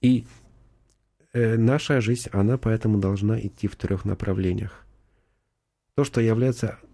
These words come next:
нашей новой реальностью на небесах, который притягивает нас Иисус,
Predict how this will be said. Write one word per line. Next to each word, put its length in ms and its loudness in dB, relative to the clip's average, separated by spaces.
нашей 360 2
новой 460 4
реальностью 720 -2
на 100 2
небесах, 760 -4
который 440 -2
притягивает 840 0
нас 260 0
Иисус, 600 -4